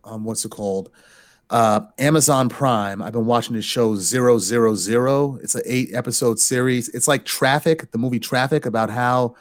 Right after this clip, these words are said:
drugs are trafficked around the area, who's involved, and what regions are involved, but a lot more explicit.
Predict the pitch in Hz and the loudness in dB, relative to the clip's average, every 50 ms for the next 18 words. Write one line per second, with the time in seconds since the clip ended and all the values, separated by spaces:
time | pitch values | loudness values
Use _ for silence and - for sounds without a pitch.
0 | - - - - - _ _ _ _ _ _ _ - - 139 135 120 - 123 101 | -20 -20 -20 -20 -20 _ _ _ _ _ _ _ 0 2 2 4 2 2 -2 -4
1 | - - 135 131 131 - 135 107 117 117 113 110 107 101 - - 123 127 127 127 | -2 0 0 0 2 0 0 0 0 2 2 2 0 -2 -2 -2 0 0 2 2
2 | 123 123 123 127 117 - - 123 123 107 117 110 104 104 110 113 113 113 117 117 | 2 2 2 2 0 -2 -4 -4 -2 0 0 0 0 0 2 2 2 2 2 2
3 | 117 110 - - 101 107 101 98 95 113 110 82 90 107 113 110 123 123 107 123 | 0 -2 -4 -8 -6 -4 -4 -2 -2 -2 -2 -2 -2 -2 -2 -2 -2 -4 -4 -4
4 | 123 120 113 123 120 120 127 120 107 - 113 101 98 104 117 123 98 113 113 107 | -4 -2 0 0 0 0 -2 -2 -4 -6 -4 -2 0 2 2 2 2 0 0 0
5 | 101 - - - - 120 120 117 - 131 131 120 - | 0 -2 -4 -4 -2 -2 -2 -2 -2 -4 -4 -6 -8